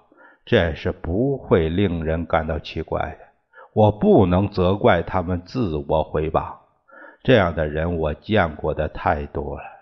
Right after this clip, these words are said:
各种各样的人，诚实的人和叛徒，十月革命的参与者和破坏分子，他们都供认了。以麦列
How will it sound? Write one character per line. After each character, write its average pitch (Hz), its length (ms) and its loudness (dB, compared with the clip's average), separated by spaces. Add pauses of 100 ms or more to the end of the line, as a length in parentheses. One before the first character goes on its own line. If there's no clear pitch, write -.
(440)
各 107 380 6
种 80 320 -2
各 98 160 2
样 82 220 2
的 80 100 0
人， 85 280 0
诚 143 460 2
实 113 180 0
的 92 160 4
人 92 180 2
和 92 160 0
叛 85 360 -2
徒， - 240 -16 (360)
十 98 400 -4
月 117 240 0
革 98 300 2
命 127 180 6
的 95 120 6
参 147 380 2
与 104 160 -2
者 90 180 -2
和 107 160 2
破 - 280 4
坏 98 180 2
分 101 220 -2
子， 92 120 -4
他 - 160 -2
们 95 160 -6
都 113 240 0
供 87 340 0
认 85 180 2
了。 64 80 -12 (800)
以 113 300 6
麦 139 420 6
列 110 300 2